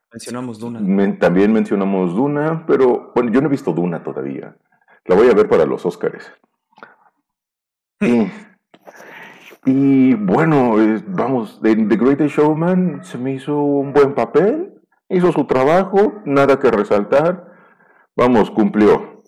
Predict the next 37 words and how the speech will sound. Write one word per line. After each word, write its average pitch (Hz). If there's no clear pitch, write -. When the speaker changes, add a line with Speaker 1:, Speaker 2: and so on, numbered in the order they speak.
Speaker 2:
un, 120
un 123
sólido 160
siete 117
punto 92
cinco. -
No 80
sé -
si 165
tú -
has 76
visto 80
esa -
película. -
Speaker 1:
No, 131
no, 117
no. 113
Speaker 2:
Bueno, 330
ve-, 143
vela, 156
es 156
entretenida, 117
es 107
un 95
musical. 78
Y 165
una, 131
una 113
amiga 113
que, 98
este, 80
es-, -
escuchaba -
el 98
podcast 95
me 95
dijo, 90